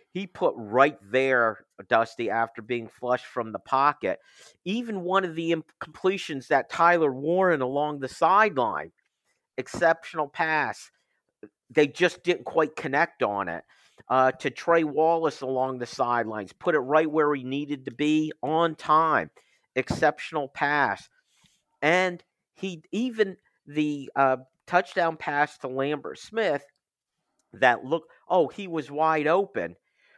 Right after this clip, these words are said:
But from the camera angle and even watching it live, I'm like, "Are, is he gonna drop that in the bucket, get it to him before he's out of the end zone?"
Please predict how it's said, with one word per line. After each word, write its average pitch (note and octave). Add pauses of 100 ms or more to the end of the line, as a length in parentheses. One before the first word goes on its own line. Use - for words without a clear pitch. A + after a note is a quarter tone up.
(200)
But D3+ (180)
from G3+
the F3+
camera G3+
angle D#3
and D3+
even F#3+
watching E3+
it C#3+
live, E3
I'm D3+
like, D3+ (380)
"Are, F3 (140)
is F#3+
he D4
gonna G3+
drop E3
that E3
in F3
the E3+
bucket, D#3
get C#3+
it C3+
to D3
him C#3 (260)
before C#3+
he's C3+
out C3
of B2+
the B2+
end E3+
zone?" D#2